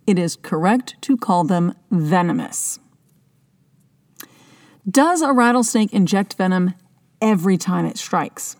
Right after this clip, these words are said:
This is a good question. And the answer is no, it does not. Sometimes, often when it strikes in defense,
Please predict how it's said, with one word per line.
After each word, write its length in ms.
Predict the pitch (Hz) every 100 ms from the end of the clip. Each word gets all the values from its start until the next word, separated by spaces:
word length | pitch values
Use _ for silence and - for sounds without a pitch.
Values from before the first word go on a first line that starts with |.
| _ _ _ _ _
This 160 | 185 175
is 100 | 170
a 40 |
good 220 | - 214
question. 540 | - 226 185 - - - _ _ _ _ -
And 80 |
the 160 | 226 247
answer 220 | 285 302
is 160 | 302 277
no, 520 | 302 320 262 185 196
it 100 | 190
does 220 | - 240 254
not. 500 | 262 220 - - - _ _ _ _ _ _ - -
Sometimes, 840 | - 349 330 247 202 196 202 - - _ _ _
often 380 | 196 175 - 190
when 100 | 180
it 120 | 175
strikes 360 | - 175 165 -
in 120 | -
defense, 760 | 185 - 294 233 202 220 -